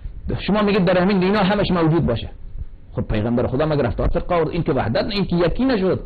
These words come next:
این که هفتاد و سه راه شد. ما میگیم یکی باشه. چطور یکی بشین؟ می‌گیم به، به رسول خدا صلی الله علیه و آله و سلم مراجعه بکن.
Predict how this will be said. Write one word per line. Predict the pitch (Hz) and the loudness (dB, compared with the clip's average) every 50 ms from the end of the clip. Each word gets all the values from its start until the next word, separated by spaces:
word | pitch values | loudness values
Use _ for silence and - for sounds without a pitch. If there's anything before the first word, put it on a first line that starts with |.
| - - - - - - | -10 -14 -12 -10 -4 -2
این | - 196 190 | 0 0 2
که | 190 | 2
هفتاد | 151 147 131 - 151 147 | 0 0 2 2 2 2
و | 139 | 2
سه | - 214 220 | 2 0 0
راه | 220 - 247 247 208 170 | 2 2 2 2 2 2
شد. | - - 190 156 95 - - - - - - - - - - - - | 2 2 2 2 0 -2 -6 -12 -18 -20 -20 -18 -18 -18 -10 -6 -2
ما | 156 180 | 0 2
میگیم | 202 190 196 185 185 | 2 2 4 4 4
یکی | 190 226 233 - - 226 | 4 2 2 2 2 2
باشه. | 202 196 180 - 175 139 104 95 - - - - - - - - - - - - 135 - - | 2 2 2 2 2 2 2 0 -2 -8 -12 -12 -10 -8 -8 -6 -6 -6 -4 -4 -4 -4 -2
چطور | - - - 240 247 226 240 233 202 | -2 0 2 2 2 2 2 2 2
یکی | - 220 | 2 2
بشین؟ | 202 202 - 196 190 165 151 135 - - - - | 2 2 2 2 0 0 -2 -4 -8 -10 -6 -2
می‌گیم | 180 190 190 180 170 | 0 2 2 2 2
به، | 170 | 2
به | 135 156 160 156 156 156 156 | 2 0 0 0 0 2 2
رسول | 156 139 - 170 156 143 | 2 0 2 2 0 2
خدا | 117 156 160 147 123 | 2 2 2 2 2
صلی | - 113 104 107 | 0 0 0 0
الله | 113 110 92 | 0 -2 -2
علیه | 85 90 98 | -2 -2 -2
و | 95 | -2
آله | 92 92 87 | -2 -4 -4
و | |
سلم | - - 98 101 | -4 -2 -2 -2
مراجعه | 98 92 92 90 80 69 67 | 0 0 0 0 0 -2 -4
بکن. | 69 - | -4 -6